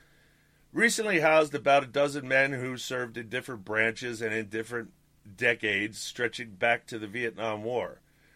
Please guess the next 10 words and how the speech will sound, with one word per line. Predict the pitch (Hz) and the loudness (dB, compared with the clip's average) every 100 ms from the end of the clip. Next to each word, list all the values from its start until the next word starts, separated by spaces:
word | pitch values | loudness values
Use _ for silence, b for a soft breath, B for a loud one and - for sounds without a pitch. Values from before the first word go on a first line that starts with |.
| b b b b | b b b b
But | - 175 | 2 2
for | 175 170 | 2 -4
the | 170 | -2
military | 185 214 190 185 160 | 0 0 0 0 0
branch | 117 143 156 143 - _ _ _ _ | 0 2 4 2 -8 _ _ _ _
emblems | - 147 139 127 120 117 110 - - _ - | 0 0 0 -4 -4 -6 -10 -12 -14 _ -4
on | 117 123 120 120 - _ _ _ | 0 2 0 -4 -14 _ _ _
a | 110 | -4
far | 104 - 127 107 | -2 0 0 0
wall, | 104 127 101 80 | 2 2 2 0